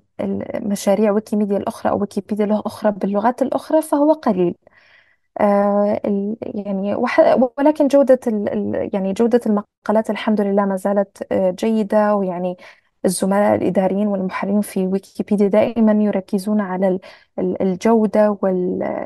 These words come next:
يعني، يعني، أو نقول جودة أكثر من الكمية. آم،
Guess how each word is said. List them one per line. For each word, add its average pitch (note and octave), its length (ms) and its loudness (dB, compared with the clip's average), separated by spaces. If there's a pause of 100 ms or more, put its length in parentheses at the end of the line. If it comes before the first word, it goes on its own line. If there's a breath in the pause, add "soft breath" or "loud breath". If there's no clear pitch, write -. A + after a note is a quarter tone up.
(160)
يعني، F#3+ 320 -8 (600 soft breath)
يعني، F#3 380 0
أو F#3 140 2
نقول G#3+ 380 2
جودة B3+ 360 4
أكثر - 380 -2
من G#3 140 0
الكمية. F#3+ 920 -4
آم، G#3 640 2